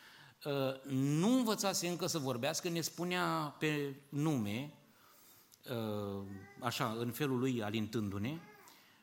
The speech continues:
și l-a scăpat soția mea fără pampers prin casă.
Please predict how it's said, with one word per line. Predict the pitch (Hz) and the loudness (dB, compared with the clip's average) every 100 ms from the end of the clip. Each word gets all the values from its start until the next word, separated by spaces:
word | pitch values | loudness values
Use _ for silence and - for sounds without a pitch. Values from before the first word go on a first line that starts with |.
| - | -10
și | - - 160 156 | -6 -2 0 0
l-a | 165 226 | 2 4
scăpat | - 190 190 220 220 - - - - | 4 0 0 -2 -2 -8 -12 -14 -18
soția | - 160 - 180 156 | -4 -2 0 -2 0
mea | 170 175 | 0 -2
fără | - 165 143 | -2 -2 0
pampers | 147 123 120 - | 0 0 -2 -4
prin | 117 107 | -4 -2
casă. | 95 82 | -4 -6